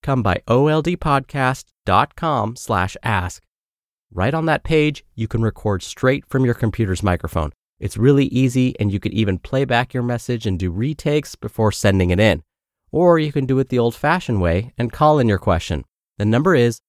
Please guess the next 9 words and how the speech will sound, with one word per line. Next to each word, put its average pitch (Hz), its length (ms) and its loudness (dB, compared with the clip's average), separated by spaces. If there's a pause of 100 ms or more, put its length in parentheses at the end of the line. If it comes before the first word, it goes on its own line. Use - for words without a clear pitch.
one 123 460 2 (420)
sixty-one 127 840 0 (220)
I 110 200 2
love 98 460 2 (120)
O 90 160 2
H 85 280 -4
D. 113 280 2 (400)
That's 107 280 0 (200)
one 113 420 2